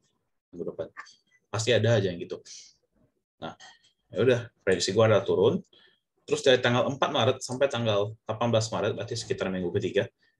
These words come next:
I H S G bakal rebound untuk ngetes ke resistennya lagi di sini.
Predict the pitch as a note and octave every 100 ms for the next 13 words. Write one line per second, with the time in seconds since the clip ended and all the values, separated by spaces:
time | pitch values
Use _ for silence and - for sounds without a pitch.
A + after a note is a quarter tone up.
0 | _ _ _ - A2 A2 A#2 C3 A#2 A2
1 | F#2 F#2+ - _ _ _ _ - - F#2+
2 | F#2+ G2+ - F#2+ F#2 F2+ F2+ F#2 - G2+
3 | - F2 F2 F2 A#2+ G#2+ F#2